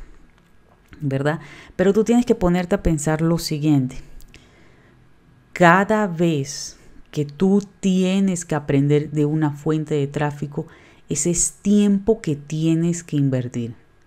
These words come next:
¿ok? ¿Por qué? Porque no es que te vas a sentar y vas a decir, "Bueno, mi fuente de tráfico va a ser Facebook Ads. Entonces, cada vez que yo ponga dinero en Facebook,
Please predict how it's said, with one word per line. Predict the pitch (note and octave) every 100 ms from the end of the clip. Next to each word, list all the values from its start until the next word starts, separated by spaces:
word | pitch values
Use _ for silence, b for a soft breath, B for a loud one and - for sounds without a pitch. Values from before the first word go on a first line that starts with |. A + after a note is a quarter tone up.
| _ _ -
¿ok? | C#3 C#3+ E3+ G3 B B B B B _
¿Por | - D3+
qué? | D3 E3+
Porque | C#3+ - - F#3
no | F#3+
es | G#3
que | B3+
te | B3 F#3
vas | F3+
a | G#3+
sentar | G#3 E3 D3 F#3 F#3+ -
y | - E3+
vas | E3+ F3+
a |
decir, | F3 E3+ D3
"Bueno, | D#3+ D3+
mi | C#3+
fuente | C#3+ G#3+ A#3+ B3 A#3+
de | G#3
tráfico | A3 G#3 F3 -
va | D3
a | D3
ser | - D#3
Facebook | - F#3 F3 F3+ E3
Ads. | D3 C#3+ - B B
Entonces, | - E3 G3 -
cada | A3 A3+
vez | A3+ A3+
que | G#3
yo | G#3
ponga | G#3+ G#3+ G#3+
dinero | G#3 G#3 G#3+ G#3+
en | G#3+
Facebook, | G#3 A3 G3+ F#3+ G#3